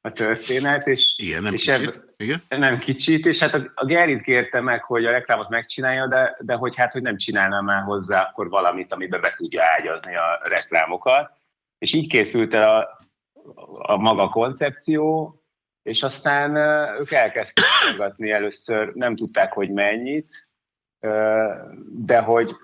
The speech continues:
Speaker 1: mennyit fognak forgatni, de így kezdtek el az első epizódokat forgatni, és hát ebből lett egy több mint tíz éves, ö, anyag, illetve hát,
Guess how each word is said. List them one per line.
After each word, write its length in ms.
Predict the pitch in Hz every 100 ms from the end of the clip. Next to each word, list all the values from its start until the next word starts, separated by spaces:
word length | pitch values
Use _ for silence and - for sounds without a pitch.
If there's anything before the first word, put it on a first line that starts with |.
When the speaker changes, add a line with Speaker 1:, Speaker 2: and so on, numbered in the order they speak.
| _
Speaker 1:
mennyit 320 | 120 117 113
fognak 420 | - 117 135 131
forgatni, 460 | - 143 139 143 139
de 120 | 131
így 120 | 113
kezdtek 360 | 110 98 - 98
el 80 | 104
az 120 | 95
első 560 | 95 92 - 104 92 90
epizódokat 640 | 95 98 92 90 90 90
forgatni, 540 | - 107 104 120 117 117
és 160 | 110
hát 160 | 123 120
ebből 260 | 113 92
lett 180 | 95 -
egy 120 | 98
több 180 | - 101
mint 180 | 90 87
tíz 220 | 104 82
éves, 560 | 92 90 87 - - -
ö, 140 | 95 92
anyag, 340 | 107 110 120
illetve 340 | 117 117 110 120
hát, 220 | 120